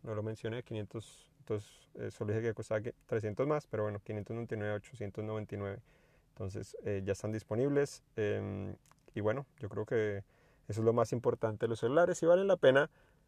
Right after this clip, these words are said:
dependen del celular que tengan. Sinceramente, yo creo que sí valen la pena. Si llevan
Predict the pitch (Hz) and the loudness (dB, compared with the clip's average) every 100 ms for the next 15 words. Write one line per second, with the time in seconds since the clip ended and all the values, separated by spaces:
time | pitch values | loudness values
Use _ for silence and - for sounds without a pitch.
0 | _ 135 151 143 156 165 156 139 120 - | _ 0 6 8 8 6 4 4 6 4
1 | 131 139 139 160 180 _ _ _ _ _ | 4 4 4 2 0 _ _ _ _ _
2 | - 120 117 127 123 127 117 120 120 113 | -4 4 6 6 4 0 0 -2 0 2
3 | 117 113 113 110 - 107 110 113 117 117 | 2 2 2 0 -2 -2 0 0 -2 -6